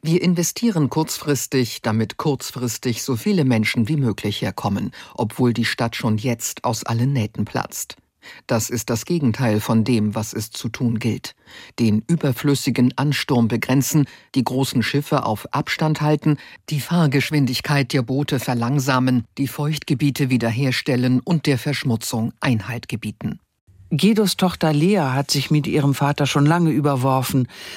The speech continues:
Speaker 2: weil sie seine Entscheidungen als Wirtschaftsrat der Stadt kritisiert. Und nun ist es geschehen. Venedig wird von einer Flutwelle verschlungen. Die Menschen, die nicht evakuiert werden konnten,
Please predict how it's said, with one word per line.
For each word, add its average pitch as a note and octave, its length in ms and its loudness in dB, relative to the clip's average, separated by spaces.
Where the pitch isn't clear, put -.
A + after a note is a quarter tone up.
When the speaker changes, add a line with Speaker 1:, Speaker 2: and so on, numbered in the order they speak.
Speaker 2:
weil D3 160 2
sie C#3+ 120 2
seine C#3+ 340 2
Entscheidungen D#3 600 4
als B2+ 220 0
Wirtschaftsrat C#3 720 0
der C3 100 0
Stadt - 360 -2
kritisiert. C3+ 800 0
Und F3 200 4
nun F3 300 6
ist - 240 -4
es D3 140 -2
geschehen. B2 580 0
Venedig D#3 640 2
wird D3 180 0
von C#3+ 200 -2
einer C#3+ 240 2
Flutwelle C3+ 600 2
verschlungen. C3 680 0
Die G3 100 6
Menschen, C#3 480 2
die B2+ 140 0
nicht F3+ 340 2
evakuiert D3+ 720 0
werden C#3 280 2
konnten, C3+ 580 0